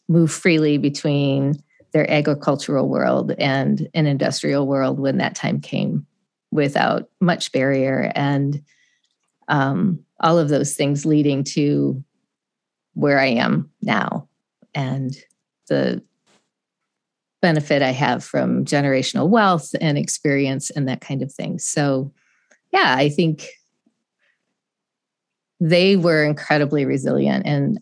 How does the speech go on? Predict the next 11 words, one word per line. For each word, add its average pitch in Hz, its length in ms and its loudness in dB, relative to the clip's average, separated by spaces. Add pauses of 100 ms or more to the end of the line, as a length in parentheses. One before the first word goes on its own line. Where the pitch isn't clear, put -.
I 139 160 -2
am 139 320 -2
proud 143 340 -2
to - 80 -6
come 143 320 -6
from 143 640 -2 (120)
women 147 400 0
who 143 180 0
were 143 160 -2
that - 260 -4
strong, 64 640 -2